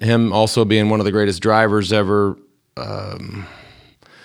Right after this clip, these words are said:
new to the cycling community. We've had a little banter back and forth on social media, which has been fun.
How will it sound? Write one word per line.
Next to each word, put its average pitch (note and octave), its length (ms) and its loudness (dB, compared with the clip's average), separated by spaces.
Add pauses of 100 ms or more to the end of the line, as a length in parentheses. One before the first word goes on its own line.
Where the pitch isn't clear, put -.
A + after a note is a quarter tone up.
(420)
new B2 280 4
to A#2+ 140 -2
the G#2 80 -4
cycling A#2 500 0
community. A2 560 2
We've G#2+ 160 2
had G#2+ 140 2
a A2 60 0
little G#2+ 180 0
banter G2+ 460 -2
back G2 260 -2
and G#2 100 -8
forth G2+ 360 -4
on G2 120 -4
social G2+ 380 -4
media, G2+ 460 0
which F#2+ 140 -4
has F#2+ 100 -6
been F#2+ 180 -4
fun. F#2+ 560 -2